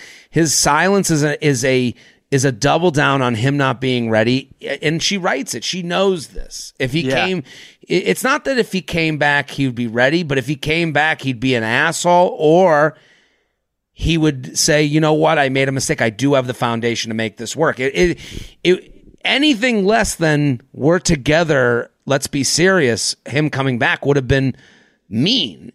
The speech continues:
Speaker 1: And he,
Speaker 2: Right.
Speaker 1: so not coming back is him respecting that and respecting your feelings.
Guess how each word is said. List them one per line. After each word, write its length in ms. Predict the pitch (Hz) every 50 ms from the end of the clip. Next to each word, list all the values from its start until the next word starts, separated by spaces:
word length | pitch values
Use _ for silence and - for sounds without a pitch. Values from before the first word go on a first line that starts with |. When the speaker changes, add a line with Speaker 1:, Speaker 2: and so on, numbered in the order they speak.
| _
Speaker 1:
And 160 | - 139 147 135
he, 140 | 175 190 185
Speaker 2:
Right. 160 | 160 143 139
Speaker 1:
so 360 | 135 185 175 165 160 147 135 -
not 320 | 131 139 156 208 247 -
coming 280 | - 175 175 170 156 135
back 200 | 135 135 139 -
is 120 | 139 120
him 120 | 143 147 143
respecting 760 | 143 131 - - - - - 151 165 - - 147 127 123 120
that 300 | 113 98 98 104 117 123
and 120 | - 139 135
respecting 440 | 135 - - 147 139 - 160 160 160
your 80 | 156 147
feelings. 640 | - 143 156 226 254 170 82 - - - - -